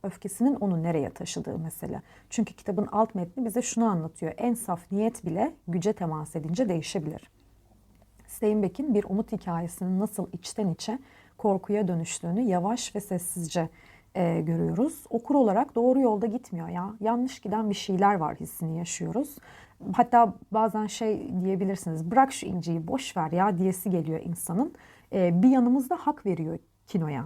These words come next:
Yani kendi emeğiyle bulmuş, dalmış denize, nefesini tutmuş, aramış, taramış. O çıkarmış ya inciyi denizden, onun hakkı. Ee,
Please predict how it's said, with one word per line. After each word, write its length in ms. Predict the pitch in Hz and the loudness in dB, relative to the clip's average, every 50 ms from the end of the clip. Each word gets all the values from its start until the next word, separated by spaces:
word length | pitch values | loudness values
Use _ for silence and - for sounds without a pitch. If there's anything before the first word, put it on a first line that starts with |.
| - - | -8 -4
Yani 220 | - 180 156 165 165 | -2 -2 -2 -2 -4
kendi 300 | - - 175 170 175 214 | -2 0 2 4 6 8
emeğiyle 500 | 240 247 240 247 247 247 247 233 240 208 | 8 8 8 6 6 6 4 4 2 2
bulmuş, 400 | 247 240 240 240 247 - - - - - 208 180 | 2 2 2 2 0 -2 -4 -10 -10 -8 -4 0
dalmış 480 | 214 208 214 226 226 226 - - - | 2 4 4 4 4 2 0 -4 -6
denize, 440 | 247 233 233 214 196 254 240 240 233 - - - - - | -2 -2 -2 2 4 4 4 4 2 -2 -10 -12 -6 -4
nefesini 480 | 220 202 - 220 - - 226 247 240 | -4 -2 -4 -6 -6 -4 -4 -4 -4
tutmuş, 380 | - 254 247 - 226 226 - - - | -6 -12 -12 -8 -8 -8 -8 -6 -6
aramış, 400 | 208 214 214 220 226 - - - | -4 -2 2 2 0 0 -2 -6
taramış. 540 | - 233 226 226 226 233 233 233 - - - - - - - - | -2 0 2 4 4 4 2 0 -4 -8 -10 -16 -20 -18 -6 -2
O 80 | 262 302 | -2 -2
çıkarmış 680 | 294 - 311 311 - 214 175 160 165 165 - - - | 2 2 0 4 4 4 4 4 0 -2 -4 -4 -2
ya 200 | 240 269 339 359 | 0 0 0 2
inciyi 400 | - 233 214 196 196 208 196 185 | 2 2 2 4 4 2 2 2
denizden, 420 | 190 185 180 175 170 180 247 294 285 | 2 0 0 -2 0 0 -2 0 2
onun 240 | - 262 294 311 | 2 2 2 2
hakkı. 460 | 262 196 196 160 - - _ - 160 151 _ _ _ _ - _ _ _ _ _ _ - - | 2 2 0 0 0 -2 _ -12 -12 -12 _ _ _ _ -20 _ _ _ _ _ _ -4 0
Ee, 240 | 214 208 202 - | 2 2 2 2